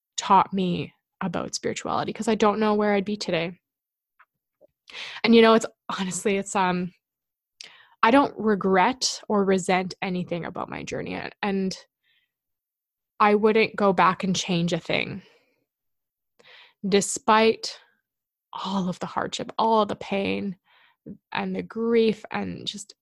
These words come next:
the guilt, the shame, everything I went through, I would not change a thing, because I would not be the person I am today. And, you know, it's, it's interesting, because hindsight's always twenty twenty.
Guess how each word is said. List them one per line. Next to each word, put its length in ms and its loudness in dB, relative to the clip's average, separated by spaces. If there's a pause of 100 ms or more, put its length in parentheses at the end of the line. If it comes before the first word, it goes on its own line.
the 140 -4
guilt, 400 0
the 80 -8
shame, 500 -2
everything 420 0
I 120 0
went 260 -4
through, 360 -2 (760)
I 100 2
would 140 0
not 240 0
change 340 0
a 60 -2
thing, 420 0
because 300 -2
I 120 0
would 180 0
not 240 0 (260)
be 220 2
the 120 2
person 460 -10
I 60 -4
am 280 -6
today. 640 -10 (2250)
And, 120 4
you 60 6
know, 220 6
it's, 320 0 (100)
it's 200 -2
interesting, 520 0
because 640 0 (1080)
hindsight's 520 0
always 220 0
twenty 280 -6
twenty. 460 -8